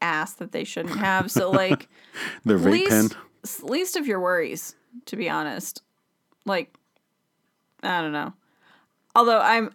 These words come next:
Speaker 1: I'm crazy about stuff like that too, where I'm like, "I shouldn't call the doctor and ask them about this because they're gonna think I'm a crazy paranoid mom." Or, like, when I was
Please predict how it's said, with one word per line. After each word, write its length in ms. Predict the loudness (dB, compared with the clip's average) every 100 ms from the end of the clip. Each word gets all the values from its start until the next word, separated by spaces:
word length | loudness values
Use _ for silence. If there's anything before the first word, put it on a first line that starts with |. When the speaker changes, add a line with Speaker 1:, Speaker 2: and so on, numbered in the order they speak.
| 2
Speaker 1:
I'm 240 | 4 4
crazy 340 | 0 -2 -2 -2
about 220 | -2 -2
stuff 180 | -2 -2
like 140 | -2
that 160 | -2 -2
too, 160 | -2
where 120 | 0
I'm 100 | 0
like, 180 | -2 -2
"I 140 | 2 2
shouldn't 300 | 0 -4 -2
call 160 | 0 0
the 80 |
doctor 340 | 0 0 0 -4
and 80 | -4
ask 280 | -8 -6
them 140 | -6 -6
about 340 | -2 -2 0
this 200 | -2 -2
because 280 | -4 -4 -2
they're 120 | -2
gonna 220 | 0 -2
think 240 | -2 -2 0
I'm 140 | 0
a 100 | -2
crazy 380 | -2 -2 -2 -4
paranoid 560 | -2 0 0 0 0 0
mom." 500 | 0 2 0 -2 -8 -20 -18 0
Or, 140 | 2
like, 180 | 2 0
when 140 | -2
I 100 | -2
was 300 | -2 -6 -10